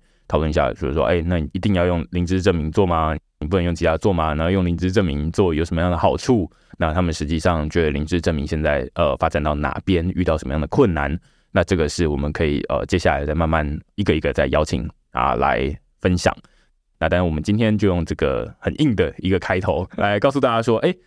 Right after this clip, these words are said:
其实有这样的一个技术，然后在这个以太坊基金会里面也有这样的一个团队在做零知识证明的隐私跟可规模化的这部分这样子。”那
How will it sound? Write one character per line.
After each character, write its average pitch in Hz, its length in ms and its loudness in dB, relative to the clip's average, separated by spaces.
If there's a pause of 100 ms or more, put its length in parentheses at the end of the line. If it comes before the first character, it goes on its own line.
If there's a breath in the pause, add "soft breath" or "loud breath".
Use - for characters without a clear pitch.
(140 soft breath)
其 107 180 0
实 110 140 0
有 104 320 2
这 - 100 0
样 120 120 2
的 107 60 2
一 98 60 2
个 92 80 0
技 101 160 -2
术， 87 300 0
然 80 180 2
后 82 460 0
在 82 240 2
这 82 140 -4
个 73 280 0
以 90 80 -4
太 98 100 0
坊 92 180 2
基 90 100 -2
金 95 120 2
会 101 160 2
里 76 80 -2
面 87 200 2
也 - 20 0
有 80 140 0
这 80 120 0
样 80 80 2
的 76 80 0
一 76 60 -2
个 71 320 -4
团 78 160 -2
队 101 260 2 (360)
在 76 420 0
做 69 340 0
零 73 160 -2
知 82 100 0
识 85 80 0
证 80 120 2
明 65 220 -4
的 65 320 0
隐 92 120 0
私 156 460 0 (260 soft breath)
跟 87 440 2
可 - 120 -4
规 87 160 0
模 85 200 2
化 80 280 2 (260)
的 65 220 0 (140)
这 - 100 0
部 71 160 -2
分 - 280 0
这 - 80 -2
样 - 140 -4
子。” - 200 -14 (640)
那 82 340 2